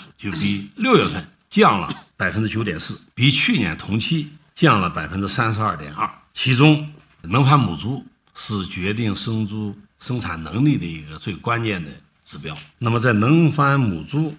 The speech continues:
存栏啊，环比下降了百分之八点九，同比呢下降了百分之三十一点九。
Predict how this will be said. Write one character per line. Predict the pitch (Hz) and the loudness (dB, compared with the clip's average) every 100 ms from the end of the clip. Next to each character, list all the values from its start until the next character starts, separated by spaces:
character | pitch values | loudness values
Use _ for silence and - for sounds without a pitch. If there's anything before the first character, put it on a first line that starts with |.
| _ _ - | _ _ -12
存 | - 123 | 0 2
栏 | 110 98 | 2 2
啊， | 104 - - _ | 0 -2 -12 _
环 | 117 127 | 4 4
比 | 110 | 4
下 | 98 120 | 2 2
降 | 101 | 0
了 | 92 | -2
百 | 82 | -6
分 | 80 | -6
之 | 101 | -2
八 | 107 | 0
点 | 110 113 | 0 -2
九， | 90 - _ _ _ | -4 -10 _ _ _
同 | - 156 | 4 4
比 | 127 | 6
呢 | 87 87 | 2 -2
下 | - 92 | -2 -2
降 | 85 | -4
了 | 87 | -8
百 | 80 76 | -10 -8
分 | 95 | -8
之 | |
三 | 92 120 113 | -4 -2 0
十 | 104 | 0
一 | 123 | 0
点 | 123 85 | 0 -4
九。 | 82 | -6